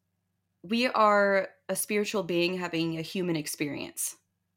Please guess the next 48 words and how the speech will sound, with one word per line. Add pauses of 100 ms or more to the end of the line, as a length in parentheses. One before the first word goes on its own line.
(440)
not
the
other
way
around. (920)
So, (640)
um, (600)
uh,
first
of
all,
thank
you
so
much
for,
um, (640)
you
know, (480)
sending
us,
uh,
in
your
question
and,
and,
um,
sharing
this
with
us
because
this
is
so,
so
cool.
I
love
hearing
these
sorts
of
experiences
other
people
have.